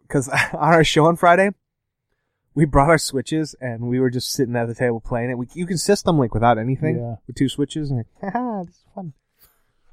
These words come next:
Speaker 2: And somebody mugged you.
Speaker 1: Mm. Dude,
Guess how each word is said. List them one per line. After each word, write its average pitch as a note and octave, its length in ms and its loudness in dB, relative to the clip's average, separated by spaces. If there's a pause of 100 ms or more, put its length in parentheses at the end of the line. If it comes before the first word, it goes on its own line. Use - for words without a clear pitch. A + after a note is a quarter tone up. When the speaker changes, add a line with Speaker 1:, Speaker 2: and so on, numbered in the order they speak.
Speaker 2:
And A#2 220 -10
somebody B2 280 -6
mugged A2 240 -10 (160)
you. - 100 -20 (340)
Speaker 1:
Mm. A#2+ 80 -12 (340)
Dude, D#3+ 340 4